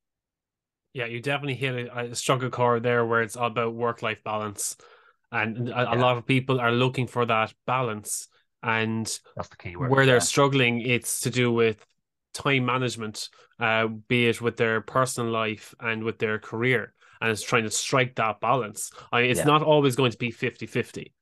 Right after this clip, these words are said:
Speaker 1: because it depends where your, where your core beliefs are aligned. Uh, do you want to focus more on, uh, work on any given day, rather, and,
Speaker 2: Yeah.
Speaker 1: and then maybe focus more on family then on, on another,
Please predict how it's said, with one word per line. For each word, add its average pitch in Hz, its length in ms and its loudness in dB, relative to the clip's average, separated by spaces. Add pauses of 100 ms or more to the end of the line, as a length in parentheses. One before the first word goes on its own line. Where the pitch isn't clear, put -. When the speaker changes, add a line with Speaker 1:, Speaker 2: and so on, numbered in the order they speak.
(400)
Speaker 1:
because 113 440 4
it 113 100 0
depends 127 400 4
where 120 180 6
your, 110 380 4 (140)
where 117 220 2
your 110 400 -2 (160)
core 123 360 4
beliefs 110 400 -4
are 104 140 -4
aligned. 107 500 -4 (360)
Uh, 107 240 0
do 101 200 -4
you 113 100 2
want 110 360 0
to 110 260 -6
focus 110 400 -2
more 107 260 -2
on, 104 420 -2 (280)
uh, 107 200 2
work 123 440 2
on 110 120 2
any 110 180 2
given 107 260 -2
day, 104 400 -2
rather, 107 300 -2
and, 110 220 -2
Speaker 2:
Yeah. 113 100 -4
Speaker 1:
and 107 140 -2
then 110 380 0
maybe 110 240 -4
focus 110 380 -4
more 107 160 -2
on 101 40 -8
family 131 460 2
then 110 220 0
on, 104 240 -6
on 107 100 -2
another, 123 320 0